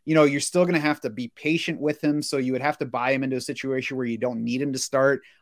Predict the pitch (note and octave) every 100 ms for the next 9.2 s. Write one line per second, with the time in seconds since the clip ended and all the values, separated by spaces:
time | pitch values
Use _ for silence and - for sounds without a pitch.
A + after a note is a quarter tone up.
0 | _ D#3 F#3+ - F#3+ D#3+ D3+ D3 D#3+ E3
1 | C#3+ C3 G#2+ A#2 C#3+ - D#3+ D3 D3 D3
2 | D3 C#3 C#3+ C#3+ C#3+ C3+ C3 C#3 C#3+ C#3
3 | - C#3+ C3+ - - C3 C#3+ - - B2+
4 | C#3+ B2+ B2 C#3 - B2+ C3+ C3+ - _
5 | - D3 C#3+ C#3+ B2+ A#2 C3+ - - B2
6 | C3+ C3 - - C3+ C3 B2+ - B2+ B2
7 | A#2 A2+ C3 - - D3+ D3 D3 D3 D3
8 | C#3 - C#3 C3+ D3 C#3 C#3 C#3 - C3
9 | B2+